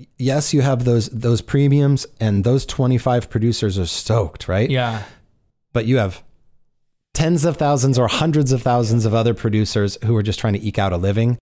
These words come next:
Speaker 1: And so it's like, okay, that's, they're different kind of animals.
Speaker 2: And they probably don't even have the resources to pull off the really high-end stuff, potentially.
Speaker 1: N-,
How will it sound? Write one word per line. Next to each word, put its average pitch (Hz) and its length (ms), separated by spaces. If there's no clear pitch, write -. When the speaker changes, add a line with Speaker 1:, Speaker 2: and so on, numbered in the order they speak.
Speaker 1:
And 110 160
so 107 160
it's - 120
like, 98 160
okay, 113 220
that's, 110 360
they're 113 220
different 101 460
kind 107 180
of 98 60
animals. 127 460
Speaker 2:
And 165 120
they 165 80
probably 156 240
don't 151 160
even 135 160
have 135 180
the 123 100
resources 123 560
to - 120
pull 123 380
off 120 440
the 120 120
really 117 220
high-end 117 420
stuff, 135 300
potentially. 139 600
Speaker 1:
N-, 170 540